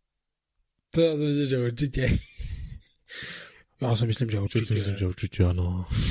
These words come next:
Speaker 1: Tak je to Boží syn, no tak jasné, že by mohol.
Speaker 2: No však ja
Speaker 1: Prečo by
Speaker 2: viem,
Speaker 1: nemohol?
Speaker 2: ja som vedel, že to povieš, a iba tak som ako na zahriate.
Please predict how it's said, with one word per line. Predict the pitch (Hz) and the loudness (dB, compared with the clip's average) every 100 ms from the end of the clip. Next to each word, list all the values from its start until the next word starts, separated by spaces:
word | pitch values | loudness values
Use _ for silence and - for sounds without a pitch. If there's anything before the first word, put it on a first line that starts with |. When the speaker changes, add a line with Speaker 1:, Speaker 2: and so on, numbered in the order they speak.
| - - - - - - - - - - - - _ _ - - _ _ _ _ _ _ _ - | -2 -2 -2 0 0 0 -2 -4 -8 -6 -6 -6 _ _ -20 -20 _ _ _ _ _ _ _ -2
Speaker 1:
Tak | - - 127 | 0 0 0
je | 123 | 0
to | 120 | 0
Boží | 127 135 143 | 2 2 4
syn, | 143 180 180 | 2 0 -2
no | 135 | -2
tak | 127 | -2
jasné, | - - 156 | -2 -2 0
že | 123 | 2
by | 110 | 2
mohol. | 107 107 | 4 6
Speaker 2:
No | 302 | 8
však | 294 208 | 6 2
ja | - 226 214 | 0 2 4
Speaker 1:
Prečo | 254 | 4
by | |
Speaker 2:
viem, | 135 | 2
Speaker 1:
nemohol? | 117 110 104 | 2 2 2
Speaker 2:
ja | 143 | 0
som | - | 0
vedel, | 143 | 2
že | 123 | 2
to | 104 | 0
povieš, | 101 107 107 | 0 0 0
a | 110 | 0
iba | 120 | -2
tak | 117 131 | -2 -2
som | - | -4
ako | 107 - | -10 -4
na | 110 | 0
zahriate. | 110 101 95 - 95 | 2 2 0 -2 -8